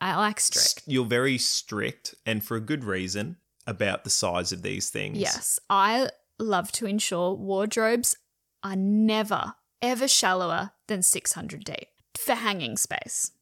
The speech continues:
Speaker 1: For drawers, for open shelves, for shoe racks, for seats, absolutely fine. But for double hanging or single hanging space, we want that clothes hanger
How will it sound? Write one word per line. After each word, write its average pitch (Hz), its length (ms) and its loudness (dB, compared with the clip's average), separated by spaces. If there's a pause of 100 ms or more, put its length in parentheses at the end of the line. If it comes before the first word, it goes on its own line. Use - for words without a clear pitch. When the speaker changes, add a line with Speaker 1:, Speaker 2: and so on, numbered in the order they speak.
Speaker 1:
For 247 140 0
drawers, 226 540 4
for - 140 -2
open 214 300 2
shelves, 202 560 0
for - 100 -8
shoe 226 360 2
racks, 202 440 4
for - 140 -2
seats, - 800 4
absolutely 196 560 0
fine. 180 440 -4
But - 140 -2
for 185 300 2
double 220 340 2
hanging 214 320 0
or 180 80 -6
single 220 400 4
hanging 190 340 -4
space, 247 520 0
we 254 120 2
want 240 260 2
that - 180 2
clothes 214 480 4
hanger 196 400 0